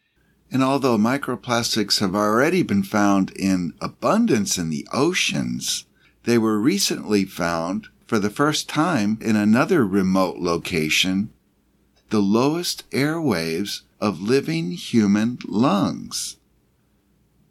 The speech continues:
It was researchers at the Hull York Medical School in the United Kingdom that observed microplastics in the lung tissue collected from patients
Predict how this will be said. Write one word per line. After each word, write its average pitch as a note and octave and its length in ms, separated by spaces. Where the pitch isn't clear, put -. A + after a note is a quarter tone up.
It A2 160
was G#2 220
researchers B2 640
at G2+ 160
the G2+ 140
Hull C#3+ 600
York A#2 640
Medical A2 460
School G#2 460
in F2+ 80
the F#2+ 60
United F#2 420
Kingdom D3+ 460
that F2 120
observed E2 640
microplastics G2 1300
in G#2+ 140
the G2 100
lung C#3 500
tissue G2 480
collected G#2+ 500
from G2 200
patients A2 680